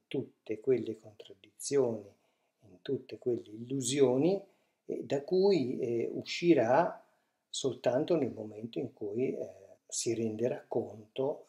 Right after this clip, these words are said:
che appunto quelle determinazioni sono legate le une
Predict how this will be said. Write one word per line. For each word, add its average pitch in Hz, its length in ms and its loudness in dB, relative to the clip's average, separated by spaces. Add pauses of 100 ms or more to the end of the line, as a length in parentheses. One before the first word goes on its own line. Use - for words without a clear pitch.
che 110 240 -12
appunto - 800 -10 (580)
quelle 113 540 -6 (720)
determinazioni 120 1400 -2
sono 120 640 -4
legate 120 600 -4
le 110 80 -10
une - 320 -14